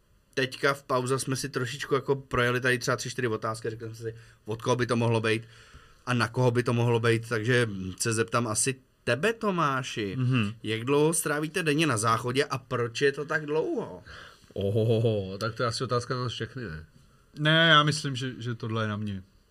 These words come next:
Speaker 2: specificky. Jsem si tím vlastně jistý. No, protože je to tam fajn, protože tam, eh,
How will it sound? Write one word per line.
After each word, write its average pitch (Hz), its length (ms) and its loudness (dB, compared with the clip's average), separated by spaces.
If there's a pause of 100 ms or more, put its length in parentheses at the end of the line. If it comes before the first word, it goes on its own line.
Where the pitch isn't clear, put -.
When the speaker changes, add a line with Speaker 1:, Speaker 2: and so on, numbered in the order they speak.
(600)
Speaker 2:
specificky. - 800 -14
Jsem 113 180 -12
si 117 180 -12
tím 110 200 -8
vlastně 107 280 -6
jistý. 107 540 -2 (1700)
No, 120 100 -6
protože 151 400 -2
je 160 160 2
to 170 100 -8
tam 180 220 -2
fajn, 247 360 0
protože 151 440 -4
tam, 151 320 -2 (400)
eh, 131 40 -6